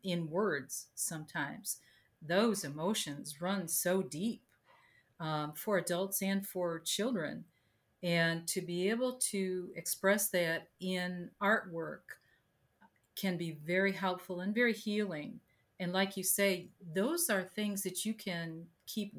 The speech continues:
with you as reminders. And those are skills that you can take to know that if you're having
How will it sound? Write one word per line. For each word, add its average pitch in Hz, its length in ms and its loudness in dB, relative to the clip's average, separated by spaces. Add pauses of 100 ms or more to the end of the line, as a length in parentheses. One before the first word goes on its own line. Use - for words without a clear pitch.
with 240 360 0
you 147 460 -8
as 165 320 -2
reminders. 165 1080 -2 (680)
And 185 220 2
those 185 220 4
are 175 100 4
skills 180 720 2
that 170 220 -4
you 180 60 -2
can 175 140 -8
take 254 360 -4
to 175 140 -2
know 175 500 4
that 156 160 -4
if 170 240 -6
you're 170 120 -6
having 220 540 2